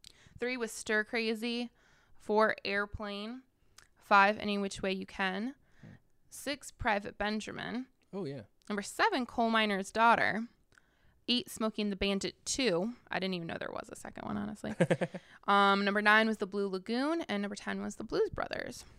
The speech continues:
Speaker 2: So one of the nominees for Best Picture
Speaker 1: Yep.
Speaker 2: was on the highest grossing.
Speaker 1: Yep, only one.
Speaker 2: Okay.
Speaker 1: Mm-hmm.
Speaker 2: I mean, actually, let's be honest. That tends to be how it turns out.
Speaker 1: That is. Um, here's some people that you may have heard of that made their film debuts in nineteen eighty.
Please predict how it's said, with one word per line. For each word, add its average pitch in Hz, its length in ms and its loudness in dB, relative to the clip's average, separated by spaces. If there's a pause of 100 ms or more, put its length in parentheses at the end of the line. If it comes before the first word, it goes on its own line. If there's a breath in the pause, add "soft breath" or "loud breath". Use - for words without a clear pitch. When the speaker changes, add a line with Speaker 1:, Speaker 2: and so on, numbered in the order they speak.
(480 loud breath)
Speaker 2:
So 139 280 4
one 120 680 0
of 110 200 -8
the 107 260 -2
nominees 107 460 -8
for 107 80 -10
Best 98 220 -8
Picture 95 420 -8
Speaker 1:
Yep. - 180 -2
Speaker 2:
was 98 140 -10
on 92 160 -10
the 90 80 -10
highest 90 320 -14
grossing. - 320 -16 (200)
Speaker 1:
Yep, - 240 -8
only - 200 -6
one. - 180 -10 (260)
Speaker 2:
Okay. 156 220 -2 (340)
Speaker 1:
Mm-hmm. 208 160 -2
Speaker 2:
I 220 100 4
mean, 170 200 2
actually, 139 380 2
let's 120 160 -8
be 101 100 -8
honest. 82 240 -14
That 107 80 -12 (260)
tends 101 220 -6
to - 80 -12
be 82 140 -10
how 76 100 -12
it 76 80 -14
turns - 240 -18
out. 50 160 -20 (220)
Speaker 1:
That - 180 -6 (220)
is. - 140 -18 (540 soft breath)
Um, 202 200 8
here's 320 280 2
some 302 200 0
people 254 560 2 (160)
that 226 80 -4
you 220 100 0
may 214 160 4
have 196 120 -4
heard 196 200 -4
of 208 120 -8
that 196 120 -4
made 196 160 0
their 185 140 -2
film 233 440 2
debuts 214 720 0
in 202 80 -2
nineteen 185 340 -8
eighty. 165 400 -8